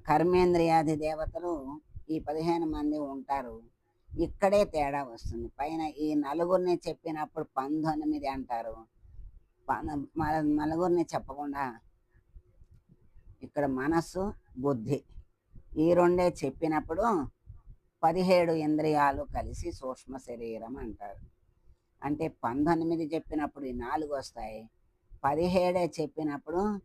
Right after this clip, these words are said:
ఈ పదిహేను మామూలే, ఈ రెండు కలుపు-, కలుపుతారు. పదిహేడు సూక్ష్మ శరీరానికి ఏమిటి పదార్థం అంటే పదిహేడు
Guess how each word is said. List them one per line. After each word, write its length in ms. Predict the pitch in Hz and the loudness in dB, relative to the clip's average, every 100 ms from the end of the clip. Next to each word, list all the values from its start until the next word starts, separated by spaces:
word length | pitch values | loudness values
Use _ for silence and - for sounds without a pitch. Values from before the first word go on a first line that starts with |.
| - - - - - | -14 -20 -20 -10 0
ఈ 100 | 170 | 0
పదిహేను 500 | 165 170 185 190 185 180 | 2 2 2 2 2 2
మామూలే, 480 | 156 170 185 160 110 - - _ _ _ _ _ | 4 6 6 4 2 -8 -20 _ _ _ _ _
ఈ 120 | 165 185 | 0 2
రెండు 320 | 180 170 165 160 | 4 2 2 0
కలుపు-, 320 | 143 131 - - _ | 0 -4 -10 -20 _
కలుపుతారు. 480 | 160 151 135 117 - - _ _ _ - - _ | 0 0 -2 -6 -6 -16 _ _ _ -20 -20 _
పదిహేడు 520 | 147 160 170 160 156 160 156 - | -2 0 2 0 0 -2 -4 -8
సూక్ష్మ 420 | 131 156 160 - 165 | -10 -4 -4 -2 -2
శరీరానికి 840 | 160 156 156 151 147 151 - 156 135 123 135 - _ _ _ _ | 0 0 0 0 0 -2 -4 -6 -6 -8 -12 -14 _ _ _ _
ఏమిటి 560 | 156 165 175 175 156 165 160 147 127 _ _ _ - | 6 8 10 8 6 4 2 0 -4 _ _ _ -4
పదార్థం 480 | 139 151 156 143 147 | 2 8 8 8 6
అంటే 300 | 143 147 165 190 185 - - _ _ - - | 6 4 2 0 -2 -14 -20 _ _ -6 0
పదిహేడు 560 | 156 170 156 147 143 | 2 2 2 0 0